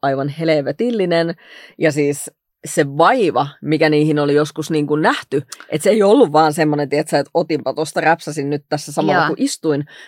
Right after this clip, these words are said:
Speaker 1: vaan siis oli kaikkea sellaisia, että oli kuule, oli oikein niinku aseteltu semmonen <laughs> jonkinnäköinen vähän niinku studiotyyppinen ratkaisu. Että siis
Speaker 2: Installaatio.
Speaker 1: ihan niinku, siis älyttömin, minkä ikinä sain, niin oli joku semmonen, missä oli joku vanhempi auto.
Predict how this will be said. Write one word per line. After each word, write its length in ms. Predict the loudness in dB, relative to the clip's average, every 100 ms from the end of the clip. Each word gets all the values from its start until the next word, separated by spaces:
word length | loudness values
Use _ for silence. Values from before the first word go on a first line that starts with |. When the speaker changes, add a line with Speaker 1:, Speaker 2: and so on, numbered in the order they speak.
| -4
Speaker 1:
vaan 160 | -2 0
siis 180 | 0 0
oli 180 | 0 2
kaikkea 420 | 2 0 0 -2
sellaisia, 380 | 0 -2 0 -2
että 100 | 0
oli 160 | 0 0
kuule, 320 | 2 2 2 -4 _ _ _
oli 180 | 2 4
oikein 260 | 2 0 0
niinku 320 | 0 -2 0
aseteltu 520 | -2 0 0 0 0
semmonen 360 | -2 -2 -2 -2
<laughs> 40 | -4
jonkinnäköinen 680 | -6 -6 -8 -4 -2 0
vähän 200 | 0 -2
niinku 160 | -4 -10
studiotyyppinen 880 | -10 -8 -4 -2 -2 -4 -4 -6 -4
ratkaisu. 380 | -4 -6 -4 -4
Että 180 | -4
siis 200 | -8 -4
Speaker 2:
Installaatio. 460 | 0 0 2 2 0
Speaker 1:
ihan 320 | -2 0 0 0
niinku, 200 | 2 0 0 -6
siis 240 | -8 -6 -2
älyttömin, 480 | -2 0 0 -2 -2
minkä 200 | -2 -4
ikinä 260 | -4 -6
sain, 300 | -4 -2 -2
niin 120 | -2 -2
oli 120 | -2
joku 160 | -4
semmonen, 280 | -4 -4 -4
missä 180 | -6 -4
oli 60 | -6
joku 180 | -4
vanhempi 380 | -2 -2 -2 -6 -2
auto. 460 | 0 2 2 0